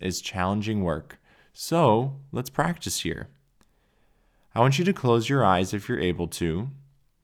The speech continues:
and I want you to think about a particular moment in time that made you anxious.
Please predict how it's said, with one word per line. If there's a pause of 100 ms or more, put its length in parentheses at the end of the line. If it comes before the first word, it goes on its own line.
(1160)
and
I
want
you
to
think
about
a
particular
moment
in
time
that
made
you
anxious.